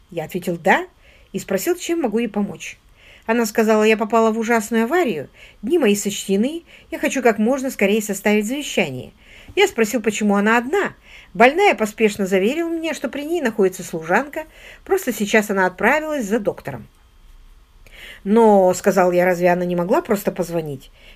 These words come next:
Нельзя же оставлять вас одну в таком состоянии». «Мы не смогли дозвониться ни до одного врача, — отвечала больная. — Но ничего страшного, служанка скоро вернётся. Давайте не будем тратить время.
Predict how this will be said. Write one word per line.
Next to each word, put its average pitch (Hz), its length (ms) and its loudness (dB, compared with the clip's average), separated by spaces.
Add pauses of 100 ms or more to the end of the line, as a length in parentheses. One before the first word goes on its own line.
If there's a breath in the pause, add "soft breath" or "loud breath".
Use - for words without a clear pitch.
(100 soft breath)
Нельзя 175 460 2
же 226 100 2
оставлять 208 480 2
вас 190 160 -4
одну 175 240 -4
в - 60 -12
таком 208 280 0
состоянии». 254 680 -4 (1000 soft breath)
«Мы 381 120 2
не 320 100 2
смогли 208 360 2
дозвониться 226 540 0
ни 226 120 2
до 214 140 6
одного 208 280 2
врача, — 247 480 -2
отвечала 170 420 -6
больная. — 160 460 -6 (400 soft breath)
Но 269 100 -6
ничего 320 380 -2
страшного, 170 540 -2
служанка 175 440 -4
скоро 226 260 -4
вернётся. 269 580 -6 (600 loud breath)
Давайте 269 360 0
не 208 100 0
будем 214 280 -2
тратить 190 340 -2
время. 151 340 -8